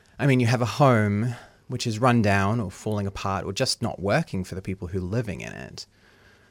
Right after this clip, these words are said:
So a community comes together and pitches in to renovate it for them. And then, of course, there's that great moment when they move the bus and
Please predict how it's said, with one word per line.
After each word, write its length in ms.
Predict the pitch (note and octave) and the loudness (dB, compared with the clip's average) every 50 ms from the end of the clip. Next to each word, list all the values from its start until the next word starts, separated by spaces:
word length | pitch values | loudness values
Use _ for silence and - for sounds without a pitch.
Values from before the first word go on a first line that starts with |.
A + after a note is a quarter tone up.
| _ _ - | _ _ -6
So 180 | - - B2+ | 0 2 2
a 40 | A#2+ | 2
community 460 | - - - D3+ D3+ C#3+ C#3 C3+ B2+ | 2 0 2 4 4 4 4 2 0
comes 360 | - - - C#3+ D3 C#3 - | 0 -2 -2 0 0 0 -2
together 580 | - - A#2 B2+ A#2+ A2+ G#2 G2+ F#2+ G2+ A2 A#2 - | -4 0 2 2 2 2 2 0 0 -2 -4 -6 -8
and 220 | - A#2 A2 G2+ | -8 -6 -6 -4
pitches 340 | - - A#2+ - C3 B2 A#2 | -4 -4 -2 -2 -2 -2 -2
in 140 | B2 A#2 A2 G#2 | -2 -2 -2 -2
to 80 | A2+ | 0
renovate 400 | A2 C#3 D3 C3 G2+ G#2 G2 F#2 | 2 2 2 4 2 0 0 -2
it 120 | C#2+ - - | -4 -6 -8
for 200 | - - E2+ D2+ | -8 -8 -6 -6
them. 360 | C2+ A1+ B1+ C2 F2 G#2 G2+ - _ _ _ _ _ _ _ - _ _ _ _ _ _ _ _ _ _ _ _ _ _ - | -6 -8 -8 -10 -10 -12 -14 -18 _ _ _ _ _ _ _ -20 _ _ _ _ _ _ _ _ _ _ _ _ _ _ -2
And 100 | C3 C#3 | 0 2
then, 100 | C#3 C3+ | 2 2
of 100 | A#2 - | 0 2
course, 240 | - B2+ B2 A#2 - | 4 4 4 4 4
there's 160 | A#2+ G#2+ - | 2 0 0
that 160 | G#2+ F#2 - | -2 -4 -2
great 200 | - G2 F2+ D#2+ | -4 -6 -4 0
moment 440 | G#2+ A2+ A#2+ B2+ B2 A#2+ A2+ G2+ C#2+ | 2 4 4 6 6 4 2 0 -2
when 140 | F#2+ F#2 F2+ | -4 -4 -4
they 100 | F#2 F2+ | -2 -2
move 320 | F#2+ G#2+ A#2 A#2 - - | 0 0 0 0 -2 -4
the 80 | A2+ F#2 | -6 -4
bus 480 | - G#2+ G#2+ A2 G2 - - - - | -2 -2 -2 -2 -2 -2 -4 -2 -2
and 120 | F#2+ F#2 | -4 -6